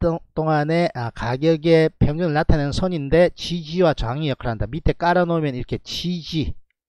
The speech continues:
지지하려 하고요. 이탈되게 되면 이렇게 올라오다가도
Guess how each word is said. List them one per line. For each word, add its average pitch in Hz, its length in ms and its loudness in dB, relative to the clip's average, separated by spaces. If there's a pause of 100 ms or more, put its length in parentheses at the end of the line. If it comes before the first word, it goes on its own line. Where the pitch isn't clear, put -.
(280)
지지하려 151 680 0
하고요. 131 420 -2 (140)
이탈되게 151 560 4
되면 123 220 -4
이렇게 131 260 -8
올라오다가도 147 760 0